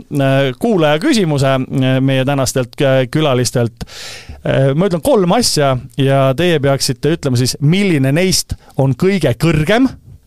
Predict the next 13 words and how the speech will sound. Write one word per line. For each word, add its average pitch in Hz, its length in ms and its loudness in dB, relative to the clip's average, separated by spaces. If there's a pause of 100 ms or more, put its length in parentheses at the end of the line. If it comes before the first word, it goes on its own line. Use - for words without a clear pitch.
(840)
aga 143 380 2 (320)
nende 139 320 0
vahe 160 460 2
on 139 160 0
ainult 156 340 0
üks 151 180 -2
sentimeeter. 120 640 0 (240)
Ehk 185 300 0
siis 156 440 0 (880)
meeste 160 720 0
võrkpalli 139 560 0
võrgu 143 320 0
kõrgus 135 460 0